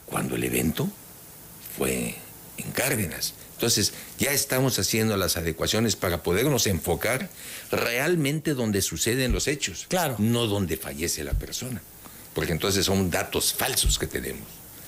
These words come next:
Speaker 1: Y esto lo hemos contemplado en la Mesa de Seguridad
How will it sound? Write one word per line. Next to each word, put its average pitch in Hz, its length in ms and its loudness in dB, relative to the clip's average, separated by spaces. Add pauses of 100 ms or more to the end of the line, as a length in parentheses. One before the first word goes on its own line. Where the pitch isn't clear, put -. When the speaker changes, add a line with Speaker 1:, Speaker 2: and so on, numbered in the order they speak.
(280)
Speaker 1:
Y 95 60 0
esto 95 340 0 (240)
lo 92 120 4
hemos 107 340 4 (280)
contemplado 92 640 2
en 87 80 0
la 76 80 -2
Mesa 85 320 0
de 71 120 -6
Seguridad 73 400 -4